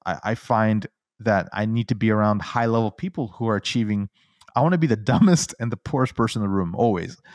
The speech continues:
And, uh, the way I've found to do that is being part of high-level masterminds. So this is the progression of, of professional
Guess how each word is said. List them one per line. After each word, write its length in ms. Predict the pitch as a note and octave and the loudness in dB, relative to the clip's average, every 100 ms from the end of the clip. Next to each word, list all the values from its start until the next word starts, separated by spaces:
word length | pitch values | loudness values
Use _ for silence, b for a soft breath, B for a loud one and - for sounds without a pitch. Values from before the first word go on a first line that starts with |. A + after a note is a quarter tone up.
| B B - | B B -6
And, 120 | A2 | -4
uh, 80 | G2 | -4
the 160 | A2+ A2+ | -4 0
way 180 | B2+ | 2
I've 160 | A#2 G#2 | 2 2
found 220 | A2+ A#2 | 0 0
to 60 | G#2 | 0
do 140 | A#2+ | 2
that 180 | D#3 A2 | 2 2
is 180 | F#2+ - | 2 0
being 280 | A#2 G#2+ G#2 | 0 0 0
part 220 | A2+ G#2 | -2 -4
of 100 | G#2+ - | -6 -6
high-level 420 | A#2 A2 G#2+ G2+ | -2 0 0 0
masterminds. 760 | G2 A#2+ - - - - - - b b b - | 0 -2 -6 -12 -12 -12 -18 -20 b b b -8
So 120 | C#3 | -8
this 320 | A#2 F3+ G3 | -2 -2 0
is 200 | E3 - | -2 -2
the 120 | B2+ | -8
progression 840 | - D3 G#2+ A#2+ B2 C3+ - A#2 F#2+ | -4 -6 -4 0 0 0 -2 -6 -4
of, 320 | G2+ G2 F2+ _ | -4 -4 -4 _
of 220 | - G2+ - - | -6 -6 -6 -6
professional 1200 | B2 - - B2+ C#3 - C#3+ C3+ A#2+ G#2+ G#2+ | -6 -6 -4 -2 0 -2 -2 0 0 0 -2